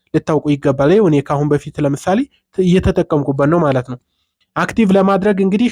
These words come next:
ኦን ለማድረግ ፍቃድ ይጠይቃችኋል። ሶ እንደዚህ አድርጋችሁ፣ እ፣ ፍቃድ አለው ትሉታላችሁ ማለት ነው። ወይም ደግሞ፣ ወይም ደግሞ ፍቃዱ ምናምን ካስቸግራችሁ ወደ ሴቲንግ ትመለሱና እንዲያስቸግራችሁ ብዬ ነው። ወደ አፕሊኬሽን ወይም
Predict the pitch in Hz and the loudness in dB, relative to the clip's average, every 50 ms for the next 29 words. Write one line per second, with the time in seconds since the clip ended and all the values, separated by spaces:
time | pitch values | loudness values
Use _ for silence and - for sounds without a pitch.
0 | - - - 170 160 160 160 180 196 151 151 156 156 190 226 214 - - 165 160 | -4 -6 -4 -2 0 0 0 0 0 0 0 0 0 0 -2 -4 -4 -6 -8 -6
1 | - 175 165 151 - - - _ 170 165 - 185 165 160 - 175 170 170 - 170 | -2 -2 -2 -2 -4 -8 -12 _ -8 -4 0 0 0 0 0 -2 -2 -2 0 0
2 | 233 254 254 - _ _ _ _ _ _ _ _ - 170 160 151 143 - - _ | 0 0 0 -4 _ _ _ _ _ _ _ _ -2 0 2 2 0 -2 -8 _
3 | _ _ _ - 151 151 156 160 156 165 156 156 147 143 - 156 147 151 - - | _ _ _ -6 0 2 2 2 2 2 0 0 -2 -2 0 0 0 0 0 0
4 | 262 277 - - - _ _ - 151 143 139 135 131 123 - - - 180 165 160 | 0 0 0 -2 -12 _ _ -2 0 2 2 2 0 -2 -4 -4 -2 -2 -2 -2
5 | - - 165 156 160 151 156 151 - - 151 147 - 151 143 139 147 147 - - | -4 -2 0 0 2 2 2 0 0 -2 -4 -4 -4 -4 -2 0 -2 -2 -2 -2
6 | 165 156 160 175 165 - 233 247 247 - _ _ _ _ _ _ _ _ _ _ | -2 0 0 0 0 0 0 -2 -2 -4 _ _ _ _ _ _ _ _ _ _
7 | _ _ _ _ _ _ _ _ _ _ _ _ _ _ _ _ - 147 165 190 | _ _ _ _ _ _ _ _ _ _ _ _ _ _ _ _ 0 2 4 4
8 | 202 202 190 175 156 160 170 220 277 285 _ - 151 147 151 156 151 147 139 139 | 4 4 2 2 0 0 0 0 -2 -4 _ -4 0 0 0 2 0 0 0 0
9 | 165 214 247 - - 170 - 170 160 151 147 147 143 143 135 135 139 139 143 - | 0 -2 -2 -2 -4 -4 -2 0 0 0 0 0 0 0 0 0 -2 -4 -6 -10
10 | _ _ _ - 165 156 - - - 156 143 - 147 143 139 147 - - - 247 | _ _ _ -6 -6 -6 -4 -4 -4 -4 -2 0 0 0 0 -2 -2 -2 -4 -4
11 | - - _ _ _ 147 139 147 143 - - 156 - 160 151 147 143 - 156 143 | -4 -4 _ _ _ 0 0 0 0 0 -2 -2 -2 -2 -2 -2 -2 -2 0 0
12 | 139 135 131 131 - - 147 160 202 247 - _ - _ _ _ - 151 165 180 | 0 0 0 -2 -4 -2 0 0 0 -2 -4 _ -20 _ _ _ 0 2 2 2
13 | 165 - - 156 139 - 147 143 135 131 - 139 135 131 127 131 127 127 - _ | 0 0 -2 -4 -4 -2 0 -2 -2 -2 -4 -4 -4 -2 0 0 -2 -4 -6 _
14 | - _ _ _ - 151 160 160 160 156 - 160 156 - - 147 135 - 165 175 | -20 _ _ _ 0 0 2 2 0 0 -2 -4 -4 0 -2 -2 -2 0 0 2
15 | 190 214 226 | 2 2 0